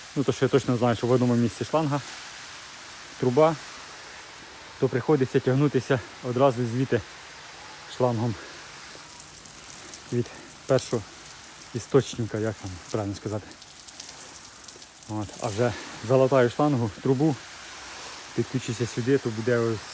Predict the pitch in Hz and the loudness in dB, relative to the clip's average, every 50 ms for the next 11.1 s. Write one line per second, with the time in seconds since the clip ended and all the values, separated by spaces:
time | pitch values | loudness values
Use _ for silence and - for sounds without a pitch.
0 | - - - - - - - - - - - 120 117 107 - - 123 110 - 135 | -12 -12 -12 -12 -12 -12 -14 -12 -4 -2 0 0 0 0 0 0 0 2 2 2
1 | 127 120 107 - - - 117 117 123 135 131 127 117 - - 107 - - - - | 2 2 0 -2 -2 0 4 6 6 6 6 4 2 0 0 -2 -2 -4 -10 -12
2 | - - - - - - - - - 131 131 131 120 - 127 127 127 120 107 127 | -12 -12 -12 -12 -12 -14 -2 2 4 4 6 4 4 4 4 4 4 2 2 4
3 | 120 120 110 - - - 110 - 139 123 - 120 - - - 143 143 - - - | 4 2 2 0 -4 -8 2 2 2 4 4 -2 -6 0 4 4 4 4 2 0
4 | 117 117 113 117 117 107 - 117 117 120 117 - - - 104 - - 117 107 - | 0 2 2 2 2 2 2 2 2 2 2 -2 -6 -10 -8 -4 -2 -2 0 2
5 | 131 131 123 120 113 110 107 101 113 - - 120 117 - 113 107 - - - - | 2 2 2 2 2 2 2 0 -2 2 2 2 2 2 -2 -4 -6 -10 -14 -12
6 | - - - - - - - - - - - 113 107 113 113 107 - - - - | -12 -12 -12 -12 -12 -14 -14 -14 -14 -6 -4 -2 -2 0 -2 -2 -4 -6 -2 0
7 | 117 113 120 120 117 - 110 107 104 98 - - 104 90 98 92 - - - - | 2 2 2 2 0 0 -2 -2 -4 -4 -4 -6 -6 -6 -6 -8 -10 -12 -14 -12
8 | - - - - - - - - - - - - - - - - - - - - | -12 -12 -12 -12 -12 -12 -12 -12 -12 -12 -12 -10 -10 -10 -10 -10 -10 -10 -12 -12
9 | - - - - - - - - - - - - - - - - - - - - | -14 -16 -20 -20 -20 -20 -20 -18 -18 -18 -18 -18 -20 -20 -20 -20 -20 -20 -20 -20
10 | - - - - - - 131 123 113 - 131 131 - 147 143 117 123 135 - - | -20 -20 -20 -20 -8 -4 -4 -4 -2 -2 2 6 8 8 8 8 6 2 0 -2
11 | - - | -8 -14